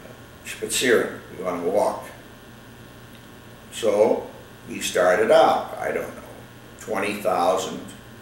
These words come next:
and we took what we could carry, and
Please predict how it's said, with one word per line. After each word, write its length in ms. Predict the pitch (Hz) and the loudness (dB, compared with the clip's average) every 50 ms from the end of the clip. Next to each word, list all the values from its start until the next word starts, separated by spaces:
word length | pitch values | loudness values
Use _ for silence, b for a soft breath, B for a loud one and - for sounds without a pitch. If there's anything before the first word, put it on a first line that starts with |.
| - - - - - - - - - - - - - - - - | -20 -20 -20 -20 -20 -20 -20 -20 -20 -20 -20 -20 -20 -20 -20 -16
and 400 | - 80 90 92 92 - - 107 | -10 -6 -4 -4 -4 -4 -6 -6
we 360 | 104 107 104 101 101 101 101 - - - - - - | -6 -6 -6 -6 -8 -10 -10 -14 -16 -20 -18 -8 2
took 260 | - 143 143 - - - - - | 4 4 4 4 -2 -8 -4 0
what 300 | 113 117 117 117 110 107 | 2 2 2 2 -2 -4
we 80 | 113 | -6
could 360 | - - - 120 104 - - - - - - - | -8 -6 0 0 0 0 -2 -10 -14 -12 -2 2
carry, 420 | 117 104 92 - - - 87 - - - - - - - - - - - - - - - - - - - - - - - - - - - | 4 4 4 2 -2 -6 -8 -10 -12 -16 -20 -20 -20 -20 -20 -20 -20 -20 -20 -20 -20 -20 -20 -20 -20 -20 -20 -20 -20 -20 -20 -20 -16 -12
and 460 | - 85 90 90 90 90 98 101 101 | -10 -8 -6 -6 -6 -8 -8 -8 -10